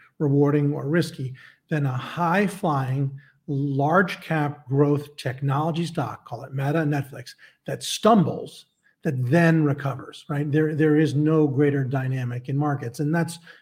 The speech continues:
exactly what we see here and what we know Netflix. A great winner that basically collapsed, drops and gaps, earnings related, that's now been on the mend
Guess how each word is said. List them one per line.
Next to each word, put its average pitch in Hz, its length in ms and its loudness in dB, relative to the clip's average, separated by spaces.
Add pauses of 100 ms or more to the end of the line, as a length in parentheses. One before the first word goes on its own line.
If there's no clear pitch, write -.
exactly 147 420 0
what 139 200 -2
we 151 140 -6
see 139 320 -6
here 127 300 -8
and 131 120 -6
what 127 160 -8
we 139 100 -4
know 131 180 -4
Netflix. 123 400 -6 (300)
A 143 80 -6
great 147 260 4
winner 185 440 2 (240)
that - 180 -8
basically 151 800 2 (640)
collapsed, - 640 -4 (480)
drops 147 460 -6
and 135 160 -6
gaps, 160 600 0
earnings 156 320 0
related, 139 360 0 (220)
that's 175 180 -2
now 156 400 4
been 165 180 4
on 170 220 6
the 160 60 6
mend 165 560 6